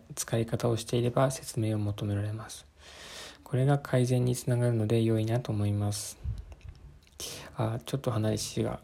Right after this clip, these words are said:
それました。ということで、今日のまとめですが、今日は定期的に仲間に報告することで目標達成率が上がるらしい。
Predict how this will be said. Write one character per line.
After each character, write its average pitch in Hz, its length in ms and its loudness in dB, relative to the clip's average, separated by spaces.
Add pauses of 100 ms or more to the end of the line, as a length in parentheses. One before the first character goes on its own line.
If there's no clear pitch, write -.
そ - 160 -8
れ 120 80 -4
ま 131 120 -6
し - 120 -10
た。 - 100 -14 (1500)
と - 140 -2
い 127 100 4
う 127 60 0
こ 139 140 -6
と 139 80 2
で、 120 80 2
今 131 260 -2
日 123 40 2
の 113 60 0
ま 110 140 2
と 113 140 -2
め 113 120 2
で 113 120 2
す - 160 -4
が、 117 240 0 (120)
今 135 120 4
日 120 60 2
は 123 260 2
定 139 180 4
期 135 100 -4
的 139 220 0
に 127 260 2
仲 135 280 0
間 135 100 6
に 123 100 4
報 113 160 2
告 117 220 -2
す - 160 -4
る 120 80 2
こ 117 140 -6
と 117 100 -2
で 117 160 0
目 117 240 -4
標 135 220 0
達 123 220 0
成 131 180 4
率 120 240 0
が 117 160 -4
上 110 60 -2
が 113 120 2
る 120 140 2
ら 110 160 0
し - 260 -2
い。 123 140 -6